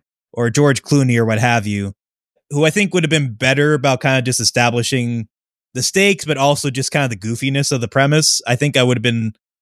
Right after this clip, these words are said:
maybe a little bit more forgiving of whatever stiltedness was intentional in the opening here, but I don't know. I, I, I can't say it took me out of the film because,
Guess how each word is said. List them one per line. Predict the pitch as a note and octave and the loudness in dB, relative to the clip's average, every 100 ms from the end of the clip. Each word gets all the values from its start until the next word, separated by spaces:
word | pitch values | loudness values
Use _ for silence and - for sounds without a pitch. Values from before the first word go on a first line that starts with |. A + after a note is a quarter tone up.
| - | 2
maybe | C#3 C3+ | 4 4
a | |
little | A#2+ B2 | 4 2
bit | B2+ | 0
more | B2 B2 | 0 0
forgiving | A#2+ G2+ A#2 A#2+ A#2 | 0 0 2 4 2
of | A2 G#2 G2+ _ _ _ - | 2 0 -6 _ _ _ -2
whatever | B2 B2 | 2 2
stiltedness | A2 - B2 A#2+ B2+ B2 | 0 0 -2 0 0 0
was | A#2 A2 - | -2 -2 -4
intentional | A#2 C3+ B2 - B2+ A#2+ | -2 -2 0 0 0 0
in | A2 G#2+ | 0 0
the | G#2 G2+ G2+ - _ _ _ - | 0 2 0 -2 _ _ _ -6
opening | B2 C3 D3 D#3 | -2 0 0 2
here, | D#3 F3+ | 2 2
but | C#3 C3 A#2+ A#2 _ _ _ | 0 0 0 -4 _ _ _
I | A3 | 0
don't | E3 | 0
know. | B2 | 0
I, | D3 F#3+ | -2 -2
I, | F#3 - | -4 -4
I | F3+ | -4
can't | - A#3+ - | -2 -2 -2
say | F#3 | -2
it | E3+ | -2
took | D#3 | -4
me | C#3 | -2
out | C3 | -2
of | B2 | -2
the | |
film | C3+ B2+ | -4 -4
because, | B2 - D3 C3 A#2+ | -2 2 2 2 -2